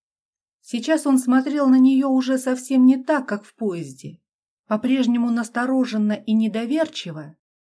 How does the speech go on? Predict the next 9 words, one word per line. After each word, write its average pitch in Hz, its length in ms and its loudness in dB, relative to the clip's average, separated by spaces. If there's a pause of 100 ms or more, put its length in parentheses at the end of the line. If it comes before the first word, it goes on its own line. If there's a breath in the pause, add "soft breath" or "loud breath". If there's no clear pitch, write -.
(340)
однако 254 480 0
не 254 160 6
без 247 200 0
затаённой 247 760 0
надежды 240 600 0
в 160 60 -10
глубине 196 460 -4
серых 180 440 -8
глаз. 175 520 -10